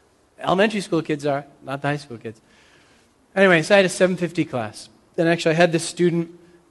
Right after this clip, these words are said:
actually three years in a row, I had him. And that A block, that seven fifty class. And it was a three-year battle with him concerning tardiness. And I could just not get this kid to my class at seven fifty. This is what started to happen.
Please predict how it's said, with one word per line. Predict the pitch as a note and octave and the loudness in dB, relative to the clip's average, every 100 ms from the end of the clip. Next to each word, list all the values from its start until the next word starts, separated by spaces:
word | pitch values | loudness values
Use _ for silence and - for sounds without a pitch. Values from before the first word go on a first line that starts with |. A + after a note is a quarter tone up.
| - | -2
actually | D#3 E3+ D#3 | 0 0 -4
three | - F3+ G3 | -6 -4 0
years | F#3 E3 | 0 0
in | E3+ | -4
a | |
row, | C#3+ C3+ A#2 | -2 -4 -6
I | B2 | -8
had | C3+ B2+ | -6 -6
him. | G#2+ - | -10 -12
And | C#3 C#3+ D3+ | -6 -4 -2
that | C#3 - _ C#3+ | -4 -4 _ -4
A | D#3+ | -2
block, | C#3+ C3 G#2+ - - | -2 -4 -6 -10 -14
that | B2 | -12
seven | - D#3+ D#3 | -4 -4 -4
fifty | C#3+ C#3 | -10 -10
class. | B2 B2 G#2+ - - _ _ _ _ | -10 -10 -12 -18 -20 _ _ _ _
And | C#3+ | -4
it | D#3+ | -2
was | E3 D#3 | -2 0
a | E3 D3+ | 0 0
three-year | C3 - E3+ F3+ F3+ E3+ D#3+ | -4 -12 -2 0 2 0 -2
battle | C#3 C3+ C#3 B2 | 0 0 0 -2
with | B2 - | -8 -12
him | A#2+ A2+ G#2+ _ _ _ | -14 -14 -20 _ _ _
concerning | C#3+ - C#3+ C3+ B2 | -14 -8 -6 -6 -8
tardiness. | - B2+ B2 G#2+ - - _ _ _ _ _ _ _ _ | -8 -8 -8 -14 -18 -20 _ _ _ _ _ _ _ _
And | D3 | -6
I | C#3+ | -6
could | - B2 | -6 -14
just | C3 - | -12 -6
not | C3 B2+ | -6 -6
get | B2 A#2+ | -10 -14
this | A#2 | -14
kid | - C3+ | -8 -8
to | B2+ | -8
my | B2 | -12
class | - B2 A2+ | -8 -10 -10
at | B2 | -14
seven | - B2+ A#2+ | -10 -10 -10
fifty. | B2+ - A2+ G2+ _ _ _ _ _ _ _ _ | -14 -14 -20 -20 _ _ _ _ _ _ _ _
This | C#3+ F#3+ | 0 2
is | A3+ | 4
what | F#3 | 0
started | F3+ D#3 | 0 0
to | C#3+ | 0
happen. | D3 C#3 | -2 -4